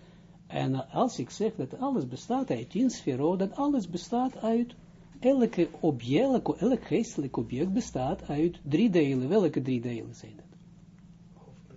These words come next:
Hoofd, rosh, toch, sof, hoofd, middenstuk en sof. Wat ga ik dan doen?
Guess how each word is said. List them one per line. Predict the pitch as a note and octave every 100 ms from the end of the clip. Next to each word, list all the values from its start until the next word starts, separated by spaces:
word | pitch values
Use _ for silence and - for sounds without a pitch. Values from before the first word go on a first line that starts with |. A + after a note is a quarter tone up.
| - -
Hoofd, | B2 F3 C4 B3+ -
rosh, | E3 A3 C4+ -
toch, | - A#3 B3+ -
sof, | - A3 A3 G#3 - -
hoofd, | - F3 B3+ - - - - - - -
middenstuk | - G3 A3+ A3 - A3 - -
en | F#3 D3+ - - - - - -
sof. | - B2+ B2+ - - - - - - - - - - - - - - - - - -
Wat | C3+ F3+
ga | - F3+
ik | F#3+ F3+
dan | A3
doen? | D#3 G2+ -